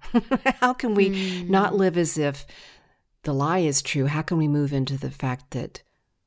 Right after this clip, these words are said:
Speaker 1: Jesus really does see us and heard us? What do we tell ourselves in each one of those situations?
Speaker 2: Mm. I think, I know this might sound flowery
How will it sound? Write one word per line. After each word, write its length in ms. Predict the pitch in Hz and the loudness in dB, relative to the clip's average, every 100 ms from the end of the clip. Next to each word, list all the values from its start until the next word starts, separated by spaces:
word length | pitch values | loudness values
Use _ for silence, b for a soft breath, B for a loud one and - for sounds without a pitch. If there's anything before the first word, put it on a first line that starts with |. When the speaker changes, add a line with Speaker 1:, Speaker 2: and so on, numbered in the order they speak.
| _ _ _ - - _ 165 | _ _ _ -20 -20 _ -6
Speaker 1:
Jesus 460 | - 135 139 131 156 | -2 0 -2 -6 -8
really 220 | 147 143 | -8 -6
does 220 | 160 170 | -4 -2
see 280 | - 135 92 | -4 -4 -8
us 280 | 82 - - | -8 -10 -8
and 160 | 135 131 | -6 -6
heard 240 | 151 151 147 | -6 -10 -4
us? 240 | 135 - | -2 0
What 100 | 185 | 0
do 60 | 254 | 0
we 140 | 269 | -2
tell 320 | - 208 233 | -4 -6 -4
ourselves 460 | 220 143 - 123 - | -4 -4 -4 -4 -6
in 100 | 123 - | -4 -2
each 360 | 143 143 - | -2 -2 -4
one 220 | 160 139 | -2 -2
of 120 | 135 139 | -2 -2
those 200 | 139 135 | -4 -4
situations? 1120 | - 139 - - - - - - 143 - - _ _ _ | -4 -6 -10 -10 -10 -8 -8 -8 -10 -10 -10 _ _ _
Speaker 2:
Mm. 640 | 208 202 196 196 190 190 196 _ _ _ _ B B B B | -4 -4 -4 -6 -6 -10 -12 _ _ _ _ B B B B
I 80 | 220 | -8
think, 420 | - 247 240 226 _ - _ - | -6 -6 -6 -10 _ -20 _ -6
I 240 | - - | -4 0
know 220 | 196 190 190 | 2 2 2
this 220 | 190 - | 0 -2
might 260 | 175 175 - | -2 -4 -4
sound 500 | - 175 175 170 - _ _ _ | -2 -2 -2 -4 -8 _ _ _
flowery 800 | - - 185 175 175 196 226 233 | -20 -6 -2 0 0 -2 -2 -6